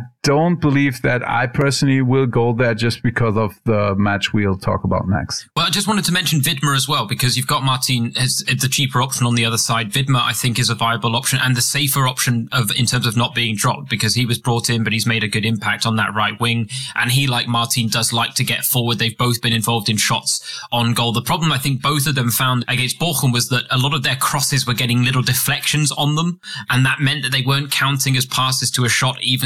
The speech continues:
Speaker 2: though that sometimes they were actually, you know, playing the pass that led to a shot in the end. So a bit frustrating for fantasy owners.
Speaker 1: It's, Widmer is a fair point. Haven't,
Speaker 2: Yeah.
Speaker 1: haven't thought about him 'cause I was concentrating on, on Aaron, but you're totally right.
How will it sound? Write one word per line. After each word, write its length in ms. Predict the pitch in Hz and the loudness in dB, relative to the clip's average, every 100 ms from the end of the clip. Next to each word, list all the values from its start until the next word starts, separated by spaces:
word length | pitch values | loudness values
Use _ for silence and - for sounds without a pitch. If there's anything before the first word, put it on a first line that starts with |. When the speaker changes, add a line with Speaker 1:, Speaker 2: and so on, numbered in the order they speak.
| 123 | 2
Speaker 2:
though 120 | 120 | 2
that 140 | 123 | 0
sometimes 340 | - 127 123 - 120 113 | 0 0 0 0 -2 0
they 100 | 117 | -2
were 320 | 104 120 110 | 0 0 2
actually, 600 | 120 - - 110 107 107 - - | 0 0 -2 -2 -2 -4 -12 -4
you 100 | 113 | -2
know, 140 | 107 | -2
playing 320 | - 117 113 | -2 -2 0
the 80 | 110 | -2
pass 320 | - 107 107 | 0 0 0
that 100 | - | -2
led 200 | 117 107 | -2 -2
to 140 | - 110 | -2 -2
a 60 | |
shot 280 | 104 110 - | 0 0 -2
in 60 | 101 | -4
the 120 | - | -4
end. 160 | - - | -2 0
So 80 | 113 | 0
a 20 | |
bit 180 | - - | 0 0
frustrating 500 | 135 - 120 117 120 | 0 2 0 2 2
for 100 | 123 | 2
fantasy 420 | 120 110 - 98 | 2 2 0 -2
owners. 320 | - - - _ - | -2 -4 -4 _ -2
Speaker 1:
It's, 220 | 123 123 | 0 0
Widmer 520 | - 139 185 196 185 156 | 0 2 2 2 2 4
is 120 | 127 | 4
a 160 | 156 127 | 2 0
fair 280 | - 160 | 0 0
point. 320 | 131 123 98 92 | 2 0 2 2
Haven't, 380 | 139 165 180 | 2 2 0
Speaker 2:
Yeah. 80 | 120 | 0
Speaker 1:
haven't 220 | 147 165 | 2 2
thought 280 | 156 147 143 | 2 2 2
about 280 | 143 139 143 123 - 98 | 2 2 0 -4 -2 2
him 480 | 143 156 202 294 - | 4 4 2 0 0
'cause 160 | - 131 | 2 4
I 60 | 127 | 4
was 260 | 127 127 - | 4 2 2
concentrating 760 | 139 131 127 131 123 127 120 | 0 2 2 2 2 2 2
on, 200 | 110 107 | 4 2
on 260 | 107 107 101 | 2 0 2
Aaron, 540 | 107 110 135 202 294 _ _ - | 2 2 2 0 -2 _ _ -2
but 240 | 131 - - _ _ _ _ _ _ | 0 0 -6 _ _ _ _ _ _
you're 120 | 135 | 0
totally 340 | - 143 120 107 | 2 2 4 4
right. 320 | 123 127 | 2 0